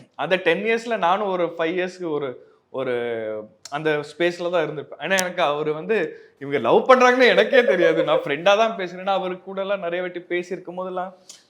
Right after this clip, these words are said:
ஜென்ரலா தான் பேசுவோம். நான் கீர்த்தி கூட எல்லாம் பேசும்போது, அ, அசோக் வந்து இந்த படம் பண்றாரா, அந்த படம் பண்றாரா, இவ்வளவுதான் கேட்டிருப்பேன். நான் அது மீறி நான் வந்து, நான் ஒரு நல்ல ஃப்ரெண்டு, ஒரு, எப்படி சொல்றது, ஃபேமிலி ஃப்ரெண்ட்ஸ்னா எப்படி இருப்பாங்க, அப்படிதான் இருந்தாரு அவரு.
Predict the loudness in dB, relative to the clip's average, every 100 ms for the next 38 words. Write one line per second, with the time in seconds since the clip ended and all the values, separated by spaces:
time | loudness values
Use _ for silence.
0 | -4 -2 0 0 -2 -4 -4 -6 -12 _
1 | _ -4 -2 -4 -8 -12 -10 -6 -4 -4
2 | -4 -6 -10 -12 -10 -12 -14 _ -14 -12
3 | -6 -6 -4 -4 -6 -10 -8 -8 -4 -4
4 | -4 -6 -8 -10 -6 -4 -2 -4 -6 -8
5 | -6 -2 -4 -4 -8 -6 -8 -6 -4 -2
6 | 2 2 2 -2 -6 -8 -14 -18 _ _
7 | _ _ _ -2 2 2 2 0 0 2
8 | 0 0 -2 -2 0 2 2 0 -2 -2
9 | -4 -8 -8 -10 -16 _ _ -20 _ -4
10 | -2 -2 -4 -6 -8 -12 -12 -12 -10 -12
11 | -12 2 4 4 2 -4 -6 -8 -10 -4
12 | -4 -4 -8 -8 -6 -6 -6 -6 -6 -4
13 | -4 -4 -8 -14